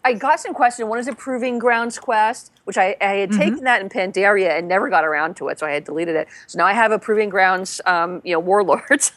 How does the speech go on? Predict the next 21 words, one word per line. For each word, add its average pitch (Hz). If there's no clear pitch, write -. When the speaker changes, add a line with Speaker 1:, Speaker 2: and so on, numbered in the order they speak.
Speaker 1:
<laughs> -
one, 262
which 202
I'll 165
hang 233
on 214
to. 220
Maybe 165
I'll 285
get 381
to 143
it. -
Maybe 175
I'll 294
do 208
it. 214
Um, 220
so 277
then 285
I 320
just, 277